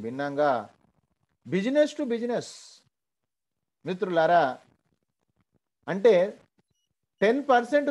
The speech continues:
తను ఉంచుకొని నైంటీ పర్సెంట్ పంచడమే గొల్లాలు లేకుండా. అందుకే ఒక పెద్ద ఆదాయ అవకాశం ఉంది ఇక్కడ మనకు. ఇది యాక్చువల్గా ఇప్పుడు ప్రాసెస్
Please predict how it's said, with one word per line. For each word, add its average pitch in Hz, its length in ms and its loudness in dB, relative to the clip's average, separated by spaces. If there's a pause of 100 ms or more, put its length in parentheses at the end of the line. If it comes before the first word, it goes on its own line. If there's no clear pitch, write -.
తను 240 220 0
ఉంచుకొని 214 420 -2 (100)
నైంటీ 202 300 -2 (100)
పర్సెంట్ 190 460 -2 (180)
పంచడమే 175 600 -2 (160)
గొల్లాలు 147 440 2
లేకుండా. 107 360 -10 (600)
అందుకే 190 340 -2 (260)
ఒక - 120 -8 (240)
పెద్ద 160 260 -6 (380)
ఆదాయ 185 260 0 (120)
అవకాశం 147 540 -4
ఉంది 127 160 -10
ఇక్కడ 123 180 -6 (100)
మనకు. 98 300 -14 (1300)
ఇది 277 160 -2
యాక్చువల్గా 269 560 0
ఇప్పుడు 285 160 -4 (140)
ప్రాసెస్ 170 440 0